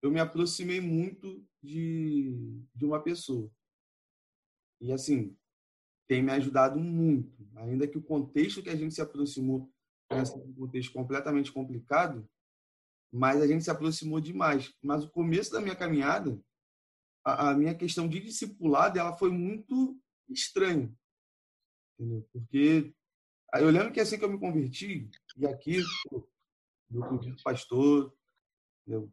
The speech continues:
Um cara que hoje a gente se dá super bem, mas na época era muito complicado. A gente batia muito de frente, a gente discutia muito. Eu, eu falo pra todo mundo, né, que meus primeiros três anos, três anos e meio,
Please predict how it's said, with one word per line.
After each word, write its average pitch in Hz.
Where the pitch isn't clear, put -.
Um 120
cara 123
que 127
hoje 127
a 131
gente 123
se 123
dá 123
super 131
bem, 117
mas 131
na 123
época 123
era 123
muito 113
complicado. 131
A 98
gente 120
batia 120
muito 123
de 143
frente, 127
a 123
gente 120
discutia 123
muito. 120
Eu, 127
eu 127
falo 143
pra 147
todo 175
mundo, 123
né, 110
que 123
meus 123
primeiros 135
três 147
anos, 123
três 120
anos 123
e 117
meio, 117